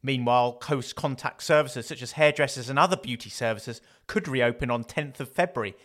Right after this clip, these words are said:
if the test positivity rate remains low in the island. In Guernsey, there are now two hundred and seventy-seven known active cases of covid nineteen. However, Public Health say the number of cases from unknown community sources appears to be decreasing.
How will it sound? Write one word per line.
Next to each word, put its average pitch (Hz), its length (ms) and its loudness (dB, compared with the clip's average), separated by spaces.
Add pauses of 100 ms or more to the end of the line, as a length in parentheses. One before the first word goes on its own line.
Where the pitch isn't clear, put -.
(160)
if 131 100 -8
the 135 120 -12
test - 340 -2
positivity 147 640 -4
rate 113 260 -2 (160)
remains 131 380 0
low 117 200 2
in 101 100 -6
the 104 100 -4
island. 104 380 -4 (840)
In 131 140 -6
Guernsey, 139 520 2
there 131 220 4
are 131 60 2
now 139 180 2
two 190 280 -4
hundred 165 260 -4
and 165 100 -8
seventy-seven 160 760 -2
known 117 260 0
active - 400 -10
cases 120 500 -6
of - 140 -10
covid 117 380 -4
nineteen. 135 500 -4 (380)
However, 127 300 2
Public 139 320 0
Health 143 300 2
say 147 180 4
the 139 100 0
number 151 240 2
of 143 120 0
cases 160 280 0
from 156 140 -6
unknown 151 340 2
community 151 460 -4
sources 165 480 -2
appears 139 460 -2
to - 80 -16
be 127 120 -8
decreasing. 131 600 -6